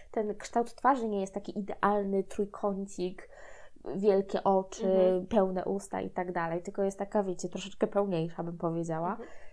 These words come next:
Speaker 1: Super, super, super.
Speaker 2: No.
Speaker 1: I nie świeci cycami, tylko jest ubrana
Speaker 2: Tak.
Speaker 1: odpowiednio.
Speaker 2: Tak. Właśnie, odpowiednio do tego, co robi i nie wiem,
Speaker 1: <laughs> Tak,
Speaker 2: kuźwa,
Speaker 1: tak.
Speaker 2: jak się
Speaker 1: Mhm.
Speaker 2: nią gra. E, do świata odpowiednio. No po prostu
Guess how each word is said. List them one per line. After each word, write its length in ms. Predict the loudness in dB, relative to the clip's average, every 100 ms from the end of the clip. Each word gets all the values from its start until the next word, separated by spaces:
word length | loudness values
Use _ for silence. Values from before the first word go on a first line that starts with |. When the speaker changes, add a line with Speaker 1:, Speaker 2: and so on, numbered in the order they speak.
| -14 -18 -18 -16
Speaker 1:
Super, 320 | -14 -12 -12
super, 240 | -12 -12 -14
super. 300 | -16 -14 -12
Speaker 2:
No. 180 | -14 -14 -2
Speaker 1:
I 100 | 0 0 0
nie 140 | 0
świeci 300 | 0 -2 -4
cycami, 440 | -8 -6 -4 -2 -4
tylko 160 | -4
jest 100 | -2 0
ubrana 320 | 2 2 2 0
Speaker 2:
Tak. 20 |
Speaker 1:
odpowiednio. 560 | 0 2 2 4 4 4 0 -16 -14
Speaker 2:
Tak. 140 | -12 -12 -12 -12 -12 2
Właśnie, 420 | 4 4 2 -8
odpowiednio 420 | -4 2 4 6
do 100 | 4
tego, 220 | 4 4
co 180 | 4 2
robi 420 | 4 2 0 -4
i 40 | 2
nie 160 | 6 8 6
wiem, 100 | 0 -2 -6 -8 -10
Speaker 1:
<laughs> 460 | -12 -14 -14 -2
Tak, 100 | 2
Speaker 2:
kuźwa, 400 | 4 2 0 -2 2
Speaker 1:
tak. 220 | 6 6 4 -8 -12 -12 -12 -12 -14 -14 -4
Speaker 2:
jak 140 | -2
się 40 | 0
Speaker 1:
Mhm. 160 | 0
Speaker 2:
nią 140 | 0 0
gra. 260 | 0 -2 -4 -12 -12 -12 -12 -8
E, 260 | -4 6
do 80 | 6
świata 440 | 6 0 0 -2
odpowiednio. 500 | -8 -8 -10 -8 -6
No 120 | -6 -6
po 60 | -8
prostu 460 | -8 -4 0 0